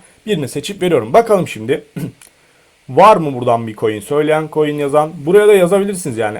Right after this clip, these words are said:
attığım videolara oradan bakıyorum. Evet. <clears throat> Coin bulamadık. Yani herkes güzel yorumlar yazmış.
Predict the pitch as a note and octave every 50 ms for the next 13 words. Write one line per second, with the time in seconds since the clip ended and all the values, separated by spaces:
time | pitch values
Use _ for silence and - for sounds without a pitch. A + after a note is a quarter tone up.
0 | - C3 C3+ C3+ - - D3 D3 D3 C#3 B2 A2+ A2 A#2+ C3+ E3 F3 F3+ E3+ -
1 | F3 F#3 F#3 F3 F3+ F3 - F#3+ D3 A#2 B2+ F3+ F3+ _ _ _ _ _ _ _
2 | _ _ _ _ _ _ _ _ _ _ _ _ _ _ _ _ _ _ _ _
3 | - F3+ G3 F3 B2 - - - _ _ - - - D#3 D3+ A#2+ G2+ - _ _
4 | _ _ _ _ _ _ _ _ - F3+ F#3 G#3+ A3 G3+ F3 F3+ A3 A3 F3+ -
5 | G#2+ F#2+ - A2 B2 C#3 C3+ C3+ F3+ G3 E3 - F#3 G3 F#3 C#3+ C3 C3 D#3+ F#3+
6 | F#3 F3 F3 E3+ F3 F3+ F#3+ F#3 E3+ C#3+ A2+ G2 F#2+ G2 -